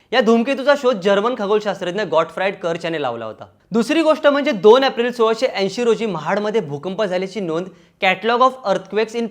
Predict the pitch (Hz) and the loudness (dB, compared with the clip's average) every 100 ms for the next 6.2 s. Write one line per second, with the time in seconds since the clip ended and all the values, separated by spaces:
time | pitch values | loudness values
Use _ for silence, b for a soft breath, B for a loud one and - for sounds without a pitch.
0 | 208 190 208 226 226 214 160 165 180 185 | -2 -2 0 0 2 0 0 -2 -2 -4
1 | 170 139 135 123 110 104 b b b b | -4 -2 -4 -8 -12 -18 b b b b
2 | 175 233 220 214 240 214 196 214 214 233 | 0 6 6 4 0 2 2 2 2 0
3 | 190 196 214 208 202 160 190 196 233 180 | 2 2 2 2 2 -2 -6 -4 -2 -2
4 | 165 202 208 190 160 185 190 170 160 165 | -2 -4 -6 -6 -6 -6 -6 -6 -6 -6
5 | 190 156 151 170 165 151 175 139 127 135 | -6 -6 -6 -4 -6 -6 -8 -8 -8 -10
6 | 131 151 | -8 -10